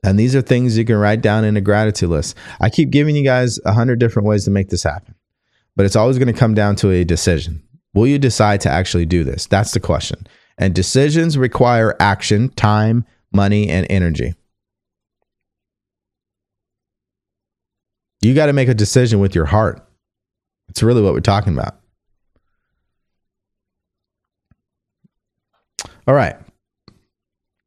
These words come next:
Uh, let's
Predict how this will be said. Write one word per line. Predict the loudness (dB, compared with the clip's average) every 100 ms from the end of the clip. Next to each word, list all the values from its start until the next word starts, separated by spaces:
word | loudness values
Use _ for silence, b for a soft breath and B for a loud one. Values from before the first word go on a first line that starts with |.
| _ _ _ _ _ _ _ _ _ _
Uh, | -2 0 2 0 0 0
let's | 0 0 -2 -6 -8 -8 -10